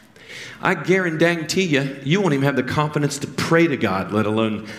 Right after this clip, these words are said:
step out and be the hand of Jesus, to believe that God can use you to heal the sick or cast a demon out of a city.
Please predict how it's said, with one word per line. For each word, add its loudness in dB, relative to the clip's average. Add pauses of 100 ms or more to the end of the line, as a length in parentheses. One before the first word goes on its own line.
step 2
out 0
and -6
be 4
the 0
hand 0
of -2
Jesus, -2 (640)
to 0
believe 4
that -4
God -2
can -2
use 0
you 2
to 0
heal 0 (160)
the -4
sick -4 (1300)
or -2
cast -2
a 0 (240)
demon -2 (1300)
out 0
of -6
a -4
city. 0